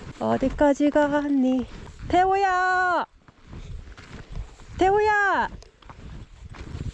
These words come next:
가다가 마누라가 안 오면 기다릴 텐데.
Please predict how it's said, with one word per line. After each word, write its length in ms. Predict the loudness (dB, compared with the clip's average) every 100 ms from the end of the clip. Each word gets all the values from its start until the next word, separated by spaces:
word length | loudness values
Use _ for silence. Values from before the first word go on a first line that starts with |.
| -8 -8 -4 -4 -4 -6 -8 -8 -6
가다가 300 | 0 2 4
마누라가 460 | 4 4 4 4 2
안 100 | 2
오면 180 | 0 -2
기다릴 340 | 0 2 0
텐데. 340 | -2 -2 -2